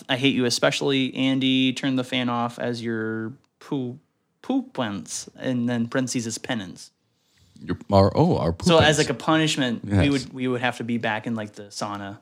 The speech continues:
Speaker 1: that we
Speaker 2: Yeah.
Speaker 1: create. Yeah.
Speaker 2: Which it is actually, it's pretty hot in here again today.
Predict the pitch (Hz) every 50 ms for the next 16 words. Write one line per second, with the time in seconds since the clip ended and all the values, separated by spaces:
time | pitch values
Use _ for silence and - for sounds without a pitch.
0 | - - 113 90 92 98 92 90 82 80 80 - - - - 90 85 - - _
1 | _ _ _ _ _ _ _ 151 175 170 214 214 240 294 269 190 143 - 180 202
2 | - - 143 - - - 196 - - - _ - 233 214 196 190 185 - 180 165
3 | 170 165 160 143 147 160 160 - - - 64 -